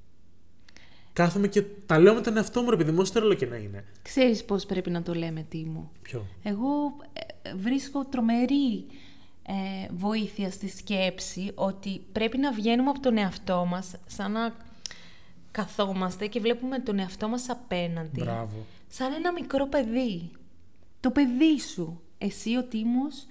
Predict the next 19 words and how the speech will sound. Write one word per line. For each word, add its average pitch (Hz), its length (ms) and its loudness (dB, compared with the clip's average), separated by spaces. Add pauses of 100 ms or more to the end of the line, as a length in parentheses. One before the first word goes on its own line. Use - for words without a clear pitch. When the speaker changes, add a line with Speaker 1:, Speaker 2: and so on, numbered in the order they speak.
(520)
Speaker 2:
είσαι 277 300 -6
το 381 80 -4
παιδί 302 360 -4
σου, - 140 -4
ρε 185 80 -2
παιδί 170 320 -4
μου. 175 320 -2 (840)
Και 277 380 2
είσαι 285 260 0
υπεύθυνος 339 640 2
για 185 120 -4
αυτό 180 180 -6
το 175 80 -4
παιδί, 175 580 2 (840)
για 214 220 2
τη 208 140 2
ζωή 240 340 4
του 285 120 0
ολόκληρη. 214 720 -2